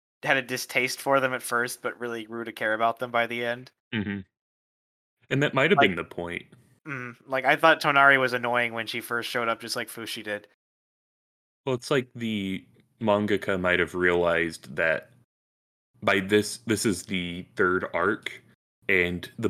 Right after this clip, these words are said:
Speaker 2: last three times, the character that Fushi's really gotten close to ended up dying. So
Speaker 1: Mm.
Speaker 2: that means we're going to be less likely to get attached to people.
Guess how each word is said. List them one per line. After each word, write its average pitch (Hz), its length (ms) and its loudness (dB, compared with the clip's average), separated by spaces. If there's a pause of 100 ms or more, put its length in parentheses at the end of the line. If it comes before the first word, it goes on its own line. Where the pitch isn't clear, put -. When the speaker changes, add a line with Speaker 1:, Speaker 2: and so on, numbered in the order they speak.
Speaker 2:
last 95 380 2
three 95 220 0
times, 95 560 -2
the 92 160 -6
character 90 580 0
that 85 220 -6
Fushi's 85 580 -6
really 90 600 -2
gotten 90 340 2
close 92 340 2
to 110 240 2
ended 87 260 -4
up - 160 -10
dying. 87 520 -2 (580)
So 90 420 4
Speaker 1:
Mm. - 60 -10 (500)
Speaker 2:
that 104 280 0
means 90 460 -4
we're 104 280 4
going 92 380 4
to 92 120 0
be 85 440 -4 (220)
less 101 400 0
likely 87 460 -2
to 82 100 -4
get 80 160 -4
attached - 540 -6
to - 80 -6
people. - 520 -8